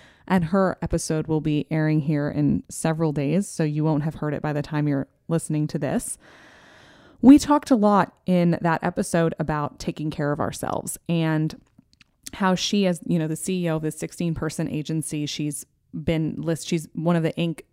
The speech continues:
best places to work. The Black Sheep Agency is one of Inc's best places to work. She has an incredible work environment for her employees. She's worked with Michelle Obama on, um, on one of her campaigns. She's done phenomenally well. She has two kids, and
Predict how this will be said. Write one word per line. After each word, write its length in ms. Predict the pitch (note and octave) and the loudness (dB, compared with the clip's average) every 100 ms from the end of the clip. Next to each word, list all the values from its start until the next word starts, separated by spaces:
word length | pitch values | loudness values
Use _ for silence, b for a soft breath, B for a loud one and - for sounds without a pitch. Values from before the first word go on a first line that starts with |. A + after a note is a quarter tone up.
| _ - | _ -12
best 300 | D3+ E3 D#3 | -2 0 0
places 380 | - D#3+ - - | 0 0 0 -4
to 100 | E3 | -2
work. 280 | C#3 C#3+ - | 0 -2 -4
The 60 | |
Black 220 | D#3 D3 - | -4 -4 -4
Sheep 220 | E3 D#3 | -2 -2
Agency 400 | C#3 D3 C#3 - | 0 -2 -2 -4
is 100 | - | -2
one 140 | C3 | -4
of 80 | C3+ | -2
Inc's 340 | C#3+ C3+ - | -4 -6 -8
best 300 | - D3+ C#3+ | -2 -2 0
places 340 | - C#3+ E3 - | -2 -4 -6 -6
to 100 | F3+ | 2
work. 300 | G#3 G#3 G3+ | 4 4 2
She 160 | - | -2
has 260 | D3 C#3+ - | 0 0 -2
an 100 | - | -6
incredible 580 | D3 C#3 - G3 F3+ D#3 | -8 -8 2 4 6 6
work 220 | C#3+ C#3+ | 4 2
environment 580 | C#3+ D#3 C#3+ C#3 B2+ - | 0 -2 -2 -2 -4 -4
for 180 | - D3 | -2 0
her 280 | - - - B B B - | 0 -2 -4 B B B 0
employees. 600 | F3+ - A3 A3 G#3 G3 | 0 6 8 8 6 4
She's 240 | - D3+ | 2 2
worked 220 | D3+ - | 2 0
with 140 | - D3 | -2 -2
Michelle 300 | D#3 D3 D3 | 0 2 2
Obama 720 | D3+ F#3+ G#3 G3 F#3 F3+ - | 2 4 4 4 4 2 2
on, 260 | D#3 C#3+ - | 0 0 -2
um, 300 | D3 C#3 - - | -2 -2 -4 -2
on 160 | D#3 | 0
one 100 | D3+ | 0
of 100 | C#3+ | 0
her 100 | D3 | -2
campaigns. 640 | - D3+ D3+ - G3+ F#3+ F3+ | -4 -2 0 0 2 2 2
She's 260 | - D#3+ | 2 0
done 220 | - E3+ D#3+ | 2 0 0
phenomenally 500 | - G3+ A3+ G#3+ F#3+ | 2 4 6 6 6
well. 220 | D#3+ D3+ | 4 2
She 160 | - | 0
has 140 | D3+ - | -2 -2
two 200 | - F3+ | 0 0
kids, 420 | - D#3+ C#3+ - | 2 -2 -2 -4
and 260 | - D3+ | -4 -4